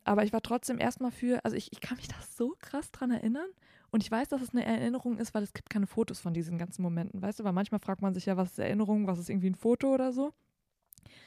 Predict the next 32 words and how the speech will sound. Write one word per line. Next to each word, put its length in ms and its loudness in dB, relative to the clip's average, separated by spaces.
Aber 140 0
das 140 0
ist 60 -8
so 80 2
krass 260 -4
hängen 160 2
geblieben. 380 -2
Und, 460 6
ähm, 360 2
dieses 280 0
Happy 400 -2
Child, 560 -4
was 180 -2
ich 300 -4
die 160 -6
ersten 380 -4
sieben 220 0
Jahre 260 0
auf 140 -6
jeden 180 -8
Fall 260 -8
war, 260 -10
dieser 200 0
Sonnenschein, 580 -2
ich 140 -4
fühle 320 2
mich 460 0
zu, 440 -4
also 180 -2
die, 400 0
die, 160 0
na-, 400 0